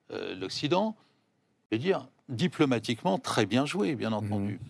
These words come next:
Speaker 1: Les Russes sont ravis parce que ça détourne l'attention de, de l'Ukraine.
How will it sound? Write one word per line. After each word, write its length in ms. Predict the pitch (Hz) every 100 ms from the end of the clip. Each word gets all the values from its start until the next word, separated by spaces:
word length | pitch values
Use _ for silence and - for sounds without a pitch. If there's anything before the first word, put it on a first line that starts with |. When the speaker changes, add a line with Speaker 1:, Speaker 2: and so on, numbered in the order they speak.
| - - -
Speaker 1:
Les 120 | 110
Russes 480 | 120 135 127 101 -
sont 260 | - - 92
ravis 380 | 92 101 107 107
parce 260 | - 90 -
que 180 | 92
ça 180 | 92 -
détourne 400 | 85 92 - 92
l'attention 580 | 87 85 85 - 98 90
de, 220 | 85 82 85
de 100 | 85
l'Ukraine. 640 | 87 - - 139 185